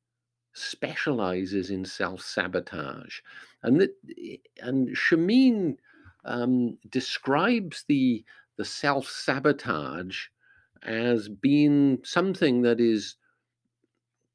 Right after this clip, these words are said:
manifest and being controlled by what he calls a character called the judge and the judge's accomplices, the saboteurs.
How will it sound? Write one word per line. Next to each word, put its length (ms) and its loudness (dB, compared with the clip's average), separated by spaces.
manifest 880 0
and 220 2
being 240 2
controlled 720 0
by 200 2
what 180 2
he 100 2
calls 280 -4
a 40 -2
character 840 0
called 260 -2
the 100 2
judge 640 0
and 420 2
the 100 -2
judge's 500 2
accomplices, 960 -6
the 80 -8
saboteurs. 1040 -4